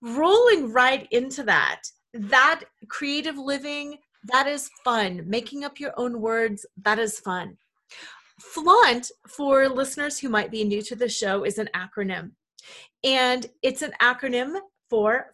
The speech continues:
five different things. The F is find your fetish. And that means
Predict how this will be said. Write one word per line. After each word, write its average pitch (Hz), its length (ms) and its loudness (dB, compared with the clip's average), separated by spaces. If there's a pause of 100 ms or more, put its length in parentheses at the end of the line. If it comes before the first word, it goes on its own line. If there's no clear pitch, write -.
(120)
five 175 460 -2
different 277 320 -6
things. 403 460 -8 (180)
The 226 160 0 (100)
F 330 320 0 (100)
is 233 180 -6
find 247 500 -6
your 220 280 -4
fetish. - 580 -10 (160)
And 262 140 -4
that 320 200 0
means 294 360 -12